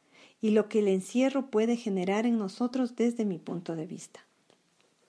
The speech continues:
Puedes encontrar el artículo escrito en paola ayala vera punto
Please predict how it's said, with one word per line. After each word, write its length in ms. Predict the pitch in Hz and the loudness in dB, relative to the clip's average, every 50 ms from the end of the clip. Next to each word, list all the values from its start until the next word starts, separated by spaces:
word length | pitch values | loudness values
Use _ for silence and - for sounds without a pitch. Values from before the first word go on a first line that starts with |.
| _ _ _ _ - - - - - - _ _ | _ _ _ _ -20 -20 -20 -20 -20 -20 _ _
Puedes 320 | - 220 220 233 240 233 | 4 6 6 6 6 4
encontrar 640 | 247 220 202 - 196 180 170 170 - 196 202 214 220 202 | 2 -2 0 0 0 -2 -2 0 2 4 4 4 4 4
el 160 | 190 185 175 | 2 0 0
artículo 600 | 175 170 170 165 - 202 190 - - 208 196 185 | 0 -2 -4 -4 -6 -6 -4 -2 -2 0 2 0
escrito 520 | 180 180 - - - 208 208 208 - 196 | 0 -2 -8 -6 -2 -2 -2 0 0 0
en 220 | 190 190 185 185 180 | 2 2 0 -2 0
paola 580 | - 180 180 180 180 185 190 196 185 180 180 | 0 0 2 2 4 4 4 2 2 2 0
ayala 460 | 175 170 170 - 175 175 175 175 170 | -2 -2 0 0 0 0 2 0 0
vera 340 | 175 190 202 233 240 240 240 | 2 2 2 2 2 0 -2
punto 340 | - 214 190 185 185 - 175 | -4 -2 -2 -2 -2 -2 -4